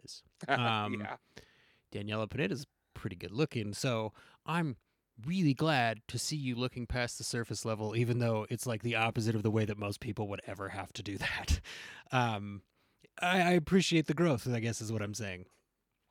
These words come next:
Speaker 1: Uh, so let's go ahead and move to our guest for the evening, Robert from the Science Fiction Remnant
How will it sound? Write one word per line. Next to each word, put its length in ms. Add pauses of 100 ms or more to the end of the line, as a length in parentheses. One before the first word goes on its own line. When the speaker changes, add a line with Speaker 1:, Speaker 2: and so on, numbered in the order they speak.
(180)
Speaker 1:
Uh, 380
so 480 (360)
let's 220
go 140
ahead 360
and 300
move 300
to 280
our 160
guest 360
for 140
the 80
evening, 360 (100)
Robert 440
from 400
the 480
Science 360
Fiction 300
Remnant 280